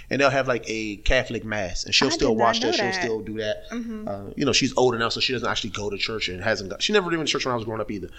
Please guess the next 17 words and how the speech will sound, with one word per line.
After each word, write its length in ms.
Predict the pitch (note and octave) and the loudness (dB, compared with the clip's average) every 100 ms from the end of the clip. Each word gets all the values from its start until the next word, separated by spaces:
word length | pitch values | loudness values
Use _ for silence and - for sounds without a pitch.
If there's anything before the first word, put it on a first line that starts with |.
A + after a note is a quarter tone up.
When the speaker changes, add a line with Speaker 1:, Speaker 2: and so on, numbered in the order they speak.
| - | -6
Speaker 2:
Mm-hmm. 360 | B3 A3+ G#3 G#3 - | -4 -4 -6 -10 0
Speaker 1:
My 140 | B2+ | 2
mother 480 | C3 E3 E3+ D#3+ D#3 - - - G#2+ | 4 4 2 2 -2 -12 -18 -18 -14
never 380 | B2+ B2 A#2+ A#2+ | -8 -6 -4 -6
really 260 | A#2+ A2+ | -6 -6
made 400 | A2 G#2+ G#2+ G#2 | -6 -6 -6 -6
us 240 | G2+ G2+ - | -4 -4 -4
go 140 | A2+ | -6
to 60 | G#2 | -4
church. 300 | - D#3 D3 | 2 2 2
She 100 | - | -2
didn't 180 | A#2 A2 | -2 -4
really 200 | A2 G#2+ | -8 -10
do 260 | G#2 G2 A#2+ | -12 -6 -4
anything 260 | A#2+ B2 | -4 -4
like 180 | A#2 A#2 | -4 -4
that. 240 | A#2 A#2 | -6 -6